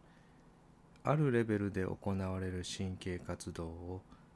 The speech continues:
別のレベルは知る由もない。また、インターネットと同じで、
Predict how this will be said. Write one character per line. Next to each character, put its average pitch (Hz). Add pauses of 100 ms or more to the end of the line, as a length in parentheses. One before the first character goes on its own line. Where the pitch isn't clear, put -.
(260)
別 101
の 143
レ 135
ベ 127
ル 92
は 82
知 -
る 113
由 110
も 85
な 87
い。 - (1200)
ま 101
た、 117 (540)
イ 120
ン 123
タ 139
ー -
ネ 143
ッ 139
ト -
と 95
同 90
じ 85
で、 90